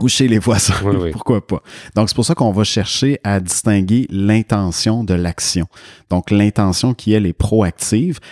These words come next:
Speaker 1: même si parfois le comportement est peut-être pas celui qui était souhaitable.
Speaker 2: Hmm. Euh, t'as, t'as parlé justement de, d'avoir conscience de, d'exercer du pouvoir. Comment on s'assure que la personne a, elle a conscience de ça ?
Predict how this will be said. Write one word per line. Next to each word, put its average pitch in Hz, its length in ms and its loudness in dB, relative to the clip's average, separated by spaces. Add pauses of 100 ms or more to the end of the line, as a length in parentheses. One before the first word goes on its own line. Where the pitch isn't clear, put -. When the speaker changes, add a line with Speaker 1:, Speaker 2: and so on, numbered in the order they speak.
(180)
Speaker 1:
même 131 160 2
si - 120 -2
parfois 117 480 0
le 131 140 4
comportement 101 800 0
est 95 100 -4
peut-être 101 380 0
pas 139 160 0
celui 92 420 -2
qui - 160 -4
était 104 240 0
souhaitable. - 640 -6
Speaker 2:
Hmm. 101 260 -2 (1300)
Euh, 110 60 0
t'as, 131 140 -2 (200)
t'as 131 100 0
parlé 165 260 2
justement 127 420 0
de, 92 680 2
d'avoir 98 340 0
conscience 143 800 -2
de, 92 760 0
d'exercer 98 480 0
du 98 140 -4
pouvoir. 113 420 -2 (180)
Comment 160 300 2
on 165 100 4
s'assure 104 360 -2
que - 100 -12
la 87 60 0
personne 135 380 -2
a, 98 180 2
elle 92 160 2
a 85 80 0
conscience 98 580 -2
de 87 120 2
ça ? 90 260 -4